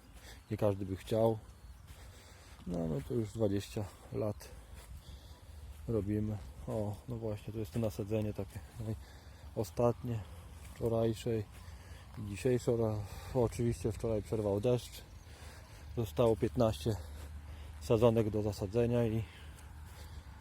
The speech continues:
nie dało rady. Dzisiaj po południu kończyliśmy to sadzić.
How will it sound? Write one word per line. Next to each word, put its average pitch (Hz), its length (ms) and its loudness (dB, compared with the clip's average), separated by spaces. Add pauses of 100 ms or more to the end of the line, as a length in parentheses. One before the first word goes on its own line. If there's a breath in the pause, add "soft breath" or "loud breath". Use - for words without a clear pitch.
(300 loud breath)
nie 113 100 4
dało 110 280 8
rady. 107 280 8
Dzisiaj 107 260 -2
po - 120 -8
południu 107 480 2 (1700 loud breath)
kończyliśmy 104 640 -2
to 101 120 -6
sadzić. 107 500 0